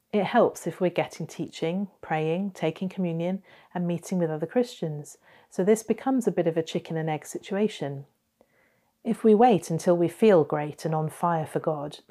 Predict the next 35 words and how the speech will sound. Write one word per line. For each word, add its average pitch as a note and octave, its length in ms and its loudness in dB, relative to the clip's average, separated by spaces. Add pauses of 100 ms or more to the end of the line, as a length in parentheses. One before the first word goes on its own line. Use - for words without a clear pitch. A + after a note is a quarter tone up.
<clears throat> - 200 -8
in F#3+ 760 6
order F3+ 240 4
to E3 180 -2
do A3+ 280 4
some E3+ 220 -2
of D3 120 -8
the D#3+ 100 -2
above D3+ 280 -6
stuff, - 520 -12 (320)
we F3+ 120 0
may F3+ 160 4
never E3+ 240 0
get F3+ 200 -4
there. D#3 220 -6 (800)
We F3+ 100 2
come A#3 280 0
back - 280 0
round D#3 260 -2
to - 80 -14
the E3 60 -6
beginning D#3 420 -4
of C#3+ 100 -10
the D#3 60 -6
passage. - 640 -16 (1300)
As G3 240 0
we B3 160 4
devote G3+ 480 2
ourselves D#3 580 -4
to F3 120 -6
Jesus F#3 680 -2
and F3+ 260 -2
to F#3+ 100 -8
the F3+ 100 -8
church, - 540 -10